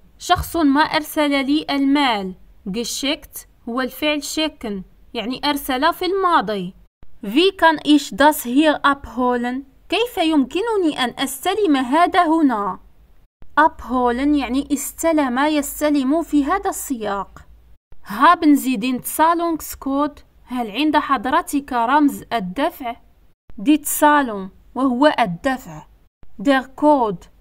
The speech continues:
وهو الرمز. Ja, hier ist der Code. نعم، تفضل الرمز. Der Bankmitarbeiter überprüft den Code. يعني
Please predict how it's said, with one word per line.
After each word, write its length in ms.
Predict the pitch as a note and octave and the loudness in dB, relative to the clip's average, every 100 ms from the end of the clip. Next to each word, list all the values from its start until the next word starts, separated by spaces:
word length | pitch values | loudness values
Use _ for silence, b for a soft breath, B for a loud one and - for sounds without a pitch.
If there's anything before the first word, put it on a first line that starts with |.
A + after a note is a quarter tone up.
| _ | _
وهو 400 | B3 B3+ A#3+ D4 | -6 -4 2 4
الرمز. 920 | D#4 C4 B3 A#3 C#4+ B3+ G#3 F3 - - - _ _ _ - - - - | 4 4 0 2 0 0 -4 -10 -14 -20 -20 _ _ _ -20 -20 -18 -6
Ja, 480 | A3 C#4 D#4 A3+ F#3+ - | 2 6 6 4 -2 -14
hier 460 | - G#3 D4 F4+ - | -6 4 6 6 2
ist 300 | D4 - - | 0 -2 -2
der 160 | B3 A#3 | -2 -4
Code. 460 | - C4+ A#3 G3 - - _ - | -2 0 0 -4 -8 -18 _ -2
نعم، 380 | C4 D#4 C#4+ A#3+ | 2 4 4 2
تفضل 640 | - A#3+ E4+ F4 C#4+ D4+ D4 | -4 2 4 4 2 0 2
الرمز. 800 | C4 B3 D4+ E4 A3 G3 - - - - - - _ - - | 0 2 2 2 0 -6 -14 -18 -20 -20 -20 -20 _ -18 -8
Der 240 | G#3+ B3 | 0 0
Bankmitarbeiter 1500 | A#3 C#4+ F4+ D4+ C4 D4 - C4 A3+ A3+ A3 A3 - B3 C#4 - _ - | 2 2 0 0 2 0 0 -2 0 0 0 -2 -2 0 0 -2 _ 0
überprüft 1040 | C#4+ B3+ B3+ - - D4+ G4 - - - _ | 2 4 2 -2 -2 -2 -2 -10 -18 -20 _
den 300 | - C4 C#4 | -2 2 2
Code. 500 | C#4 B3 A3 G3+ E3+ - - - | 0 -4 -2 -4 -8 -16 -20 -6
يعني 600 | B3+ A#3+ A#3 B3 E4 G4+ | -2 0 2 0 0 -4